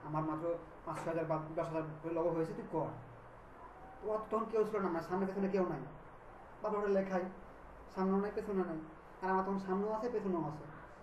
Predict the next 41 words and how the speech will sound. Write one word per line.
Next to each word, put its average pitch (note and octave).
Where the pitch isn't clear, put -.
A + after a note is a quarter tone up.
আমার F#3+
ইনস্ট্যান্ট G#3
টাকা F#3
দরকার। E3+
আর -
আমি G3+
জানি G#3
instant G3+
টাকা G#3
পাবো G3+
না। E3+
পাবো G3
কি? G3+
কারণ G3
আমাকে G3
ছয় G3
মাস F#3+
ওয়েট A3+
করতে F#3
হবে E3
একটা, D3+
একটা F3
ভালো E3+
revenue F3
পেতে। D3+
ছয় G#3
মাস G3
আমি G3
চলবো G3
কিসে? F#3
বউকে F#3
বলবো, F#3
"বউ, F3
টাকা F3+
দাও।" F#3
কিন্তু F3+
চাকরি F#3
করো, A3+
আমার G3
টাকা E3+
দাও। C#3